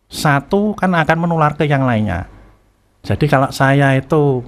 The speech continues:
kembali tadi, lagi tadi kalau saya punya ilmu nih, saya membagikan ilmu yang saya pelajari ke yang berlatih sama saya. Otomatis dia akan menularkan ilmu tersebut ke yang lainnya.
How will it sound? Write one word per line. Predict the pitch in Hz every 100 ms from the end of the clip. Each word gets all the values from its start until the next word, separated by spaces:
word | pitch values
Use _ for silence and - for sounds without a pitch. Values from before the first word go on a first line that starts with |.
| - -
kembali | - 127 120 117
tadi, | 117 110 - 123 113
lagi | - 120 120
tadi | 117 110 113
kalau | - 110 107 104 -
saya | - 120 123
punya | 135 117
ilmu | 120 131 143
nih, | 131 101 - - _ _ _
saya | - 123 147 160 165 156 -
membagikan | 135 123 120 117 117 120
ilmu | 127
yang | 127 123
saya | 127
pelajari | 120 117 - 117 131
ke | - 120 113 107 113 110 - _ _
yang | 117 113
berlatih | 113 101 117
sama | 110 104
saya. | 101 95 90 98 - - - - _ -
Otomatis | 131 151 175 220
dia | - 175
akan | 185 185
menularkan | 180 170 170 175
ilmu | 165 170
tersebut | 170 - 185 185
ke | 143
yang | 131 120
lainnya. | 113 107 95 120